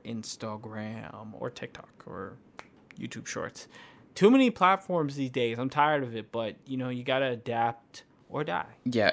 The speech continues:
Speaker 2: it's really annoying. Instagram now supports basically all the aspect ratios because you can have Reels, which will take up your whole screen. You can have a post, which will take up not your whole screen, but a fair size of it.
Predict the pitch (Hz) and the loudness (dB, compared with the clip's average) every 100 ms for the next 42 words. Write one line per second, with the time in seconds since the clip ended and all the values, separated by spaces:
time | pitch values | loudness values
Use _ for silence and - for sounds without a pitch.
0 | - 107 - 135 135 110 90 90 101 - | 4 4 4 4 6 6 4 4 2 0
1 | 101 - 107 110 101 92 92 - - 90 | -2 0 2 6 6 6 4 2 -2 -2
2 | 87 90 90 90 90 85 - 82 90 92 | 0 -2 -2 -4 -6 0 2 2 2 2
3 | 95 - - - 95 - 107 104 101 - | 2 0 -2 0 0 0 0 -2 -2 -4
4 | - 90 85 90 - 85 85 90 101 104 | 0 0 0 -4 -2 -2 0 2 6 6
5 | 101 - - _ - 87 - 87 87 98 | 6 0 -10 _ -6 -4 -2 -2 0 -2
6 | 82 - 87 87 85 107 95 92 92 - | -2 -2 -2 -2 0 2 2 2 -4 -10
7 | - _ - 101 85 85 - - 101 98 | -20 _ -10 -2 0 0 2 4 6 4
8 | - 85 87 - 92 - 82 - - _ | -4 -6 -4 -4 -2 2 2 0 -20 _
9 | _ 92 87 - 101 107 110 - 107 101 | _ 2 2 2 2 4 4 2 0 2
10 | 85 82 82 - - 90 90 - 98 98 | 4 4 4 -2 0 2 2 4 4 4
11 | 95 98 95 | 2 0 -2